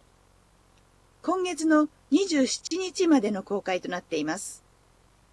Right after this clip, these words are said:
場所はこちら。ラストエデンに設置されている専用テレポーターからお越しください。How did you come here?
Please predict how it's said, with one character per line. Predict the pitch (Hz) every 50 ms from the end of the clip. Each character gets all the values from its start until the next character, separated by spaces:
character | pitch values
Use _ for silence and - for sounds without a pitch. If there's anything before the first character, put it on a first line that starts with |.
| _ _ _ _
場 | - 208 233
所 | - - 285 285
は | 302 320
こ | - - 226
ち | - - 170
ら。 | 160 151 - _ _ _ _ _ _ _ _ _ _ _ _ _ _ _ _ _ _ _ _ _ _ _ _ _ _ _
ラ | _ 220 247
ス | - - -
ト | - 370 - -
エ | 370
デ | 392 370 330
ン | 247
に | 214 202
設 | - - 196 -
置 | -
さ | - - 220
れ | 208 208
て | _ - 202
い | 196 202
る | 196 196 202 - _ _ _ _ _ _
専 | - - - 311 359 392
用 | 392 381
テ | 381 - 359
レ | 359 359
ポ | - 359 349
ー | 294
タ | - 240 196
ー |
か | - - 196
ら | 196 220 208 -
お | 185
越 | - - 208
し | - -
く | -
だ | 196 202
さ | 196 - - 196
い。 | 156 - _ _ _ _ _ _ _ _ _ _ _ _ _ _ _ _ _ _ _ _ _ _ _ _ _ _ _ _ _ _ _ _ _ _
How | - 320 359
did | 370 349 330 -
you | 339
come | 294 - 302 339 370
here? | 302 240 233 180 175 165